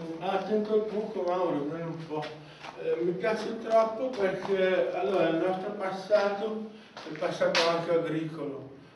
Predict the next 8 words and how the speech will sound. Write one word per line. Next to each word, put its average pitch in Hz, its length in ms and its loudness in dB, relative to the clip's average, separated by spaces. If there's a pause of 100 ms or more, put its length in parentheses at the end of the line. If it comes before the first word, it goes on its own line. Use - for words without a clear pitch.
(120)
Il 147 140 -8
nostro 175 200 -4
passato 190 1000 0 (440)
sono 170 280 4
anche 175 760 2
le - 100 -2
fattorie 160 840 -4
così. 135 400 -10